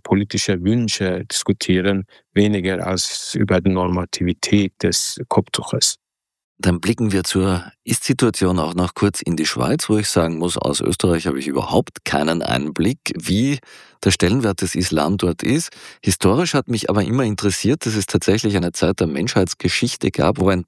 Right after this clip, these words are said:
Speaker 2: Teil der Schweiz sogar islamisch besetzt war. Was ist der Stellenwert des Kopftuchs in der Schweiz?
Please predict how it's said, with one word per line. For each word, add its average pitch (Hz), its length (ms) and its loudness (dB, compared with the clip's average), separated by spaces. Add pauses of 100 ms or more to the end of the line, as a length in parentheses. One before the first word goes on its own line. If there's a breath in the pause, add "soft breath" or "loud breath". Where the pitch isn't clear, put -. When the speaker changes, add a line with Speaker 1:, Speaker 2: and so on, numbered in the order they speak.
Speaker 2:
Teil 90 320 2
der 107 100 -2
Schweiz - 520 -2
sogar 85 260 2
islamisch 76 580 -2 (360 soft breath)
besetzt - 500 0
war. 60 240 0 (320 loud breath)
Was 143 120 2
ist 175 160 -2
der 175 60 2
Stellenwert 123 1300 -2
des 113 180 2
Kopftuchs - 680 -2
in - 100 -6
der - 80 -2
Schweiz? - 460 -4